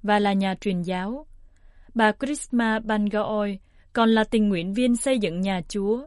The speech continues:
và giáo lý viên của giáo xứ Trái tim vô nhiễm Đức Mẹ thuộc giáo phận Dipolog, tỉnh Zamboanga, và làm trợ giảng tại Đại học Thánh Thomas do dòng Đa Minh điều hành ở Manila, Philippines.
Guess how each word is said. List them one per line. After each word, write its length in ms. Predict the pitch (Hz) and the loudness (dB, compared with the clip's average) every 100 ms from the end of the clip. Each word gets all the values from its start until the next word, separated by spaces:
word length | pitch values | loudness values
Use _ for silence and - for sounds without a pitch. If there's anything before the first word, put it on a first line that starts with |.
| - - - | -14 -18 -2
và 180 | 208 | 2
giáo 220 | 196 208 254 | 2 0 0
lý 160 | 285 | -2
viên 280 | 240 240 220 | 0 2 2
của 120 | 202 | 0
giáo 200 | 170 220 | -2 -2
xứ 360 | 247 - 240 277 - | -2 -2 -2 -4 -6
Trái 180 | 247 254 | -6 -4
tim 240 | 247 226 | 0 0
vô 120 | 220 | 2
nhiễm 300 | 208 165 156 | 0 -2 -2
Đức 200 | 247 269 | -4 -2
Mẹ 360 | 214 175 151 147 - - - | -2 -2 -6 -10 -18 -20 -4
thuộc 220 | 208 175 | -4 0
giáo 120 | 214 | -2
phận 340 | 254 208 160 180 | -2 -4 -4 -6
Dipolog, 540 | 254 - 208 196 220 - - - - | -10 -6 -4 -4 -6 -10 -20 -20 -6
tỉnh 240 | - 165 226 | -4 0 0
Zamboanga, 920 | 233 220 214 208 202 196 190 190 190 185 - - - - | 2 2 2 0 0 -2 -2 -2 -2 -8 -18 -20 -20 -14
và 160 | 214 220 | 2 4
làm 240 | 226 214 | 6 4
trợ 180 | 208 180 180 | 4 2 2
giảng 280 | 180 147 233 | 0 0 -2
tại 220 | 220 180 | -2 0
Đại 140 | 175 | 0
học 200 | 185 185 - | 0 -4 -4
Thánh 240 | 202 247 | -4 -2
Thomas 580 | 262 226 208 208 202 190 - _ - - | 0 0 2 0 -2 -6 -12 _ -16 0
do 180 | 247 | 2
dòng 280 | 254 226 196 | 4 2 2
Đa 120 | 202 | 2
Minh 280 | 226 233 233 | 2 2 2
điều 180 | 214 185 | 2 -2
hành 340 | 175 185 170 156 - - | -4 -4 -6 -8 -14 -10
ở 140 | 160 | -4
Manila, 680 | 208 233 226 220 214 208 202 | -2 0 2 2 2 0 -2
Philippines. 840 | - 208 220 - 240 214 190 - | -4 -4 -4 -6 -2 0 -2 -6